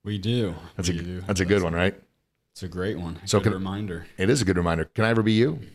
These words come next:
Speaker 1: You cannot.
Speaker 2: I can't? I can't be as cool as you?
Speaker 1: Never, ever.
Speaker 2: Oh, man. And folks, guess what? Here's your right hook of reality. You're never gonna be as cool as Austin either. So just get over it.
Speaker 1: Get over it. Good luck.
Speaker 2: <laughs>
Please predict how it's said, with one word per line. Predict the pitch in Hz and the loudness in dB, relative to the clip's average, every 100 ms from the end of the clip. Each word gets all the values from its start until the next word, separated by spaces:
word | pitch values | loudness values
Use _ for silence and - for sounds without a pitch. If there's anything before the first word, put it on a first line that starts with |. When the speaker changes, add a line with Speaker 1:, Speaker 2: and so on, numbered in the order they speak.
| - - _ - | -20 -20 _ -8
Speaker 1:
You | 95 | -6
cannot. | - 95 101 107 - - - _ _ _ - | 0 0 2 -2 -6 -16 -20 _ _ _ -4
Speaker 2:
I | |
can't? | 104 117 | 0 2
I | 120 | 2
can't | 117 113 | 2 4
be | |
as | 110 | 2
cool | - 117 | 4 4
as | 113 | 4
you? | 120 131 110 _ _ _ _ | 2 0 -6 _ _ _ _
Speaker 1:
Never, | 90 90 90 90 92 95 | -8 -4 -4 -4 -2 -2
ever. | 101 82 80 - | -4 -6 -12 -6
Speaker 2:
Oh, | 120 - - | -6 -6 -10
man. | 76 90 123 120 76 76 - _ _ _ - | -8 -4 -2 -2 -2 -10 -16 _ _ _ -12
And | 90 | -2
folks, | 117 117 | 0 0
guess | - 104 | -2 0
what? | 101 101 - - - | 2 2 0 -8 -12
Here's | - 104 | -2 2
your | 95 | 4
right | 98 101 | 4 4
hook | 92 | 2
of | 90 | 2
reality. | 90 95 82 78 _ _ _ _ _ | 2 4 2 -2 _ _ _ _ _
You're | 185 | 0
never | 135 | 2
gonna | 101 | 2
be | 104 | 2
as | 101 | 2
cool | - 117 | 2 2
as | 107 | 4
Austin | 123 123 117 | 2 2 2
either. | 156 180 - _ | 2 2 -4 _
So | - | 0
just | 127 120 | 0 2
get | 143 | 2
over | 143 185 98 | 4 2 0
it. | - - _ _ _ _ 98 | -8 -16 _ _ _ _ -10
Speaker 1:
Get | 92 | -6
over | 95 95 80 | -4 -4 -8
it. | 76 101 | -10 -10
Good | 95 87 95 | -8 -6 -4
luck. | 101 80 - | -6 -6 -8
Speaker 2:
<laughs> | - - - - - | -8 -12 -4 -4 -2